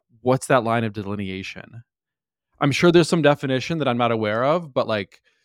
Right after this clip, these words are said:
it just, you gotta be careful when you throw out s-,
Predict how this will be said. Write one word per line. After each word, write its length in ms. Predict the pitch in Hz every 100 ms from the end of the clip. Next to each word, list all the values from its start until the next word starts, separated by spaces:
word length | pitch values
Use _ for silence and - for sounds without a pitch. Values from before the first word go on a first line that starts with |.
| _ _ _ _ _ _ _ _ _
it 60 | 120
just, 220 | 135 151
you 200 | - 160
gotta 140 | 156 156
be 80 | 139
careful 240 | 156 143
when 100 | 127
you 60 | 113
throw 340 | - 127 110
out 260 | 107 104 - _ _ _ _ -
s-, 140 | -